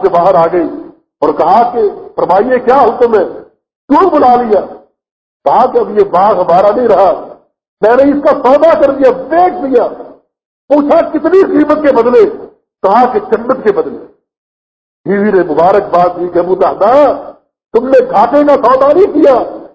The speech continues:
بڑا کامیاب اور بڑا منفعت بخش سودا کیا۔ یہ جنت کے سچے سمجھدار ہیں۔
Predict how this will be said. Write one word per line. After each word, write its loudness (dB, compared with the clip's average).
بڑا 4
کامیاب 2
اور 0
بڑا 0
منفعت -4
بخش -4
سودا -2
کیا۔ -12
یہ -2
جنت -4
کے -8
سچے -4
سمجھدار -8
ہیں۔ -20